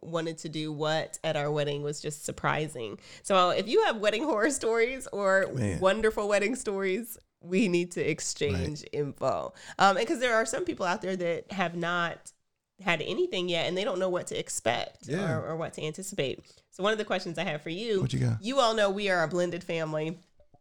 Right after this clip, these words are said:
Speaker 1: Um, so that brings a whole new element to
Speaker 2: Mm-hmm.
Speaker 1: weddings. Um, what are your, what are your thoughts about that?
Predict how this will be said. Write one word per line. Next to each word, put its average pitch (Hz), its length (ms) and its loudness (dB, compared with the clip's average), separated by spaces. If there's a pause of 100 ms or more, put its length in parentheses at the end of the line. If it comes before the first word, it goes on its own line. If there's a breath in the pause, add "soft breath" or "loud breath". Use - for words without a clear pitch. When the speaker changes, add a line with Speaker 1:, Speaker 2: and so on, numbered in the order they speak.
(320)
Speaker 1:
Um, 165 340 4
so 170 600 4 (100)
that 175 380 -2
brings 180 300 -4
a - 80 -8
whole 175 340 -2
new 160 600 0
element 165 600 -4 (260)
to 104 60 4
Speaker 2:
Mm-hmm. 147 340 0 (380)
Speaker 1:
weddings. 165 880 0
Um, 147 480 -4 (460)
what 180 340 -2
are 175 80 -2
your, 156 480 -2
what 170 200 -6
are 165 60 -4
your 151 160 -2
thoughts 135 300 -8
about - 240 -2
that? - 260 -6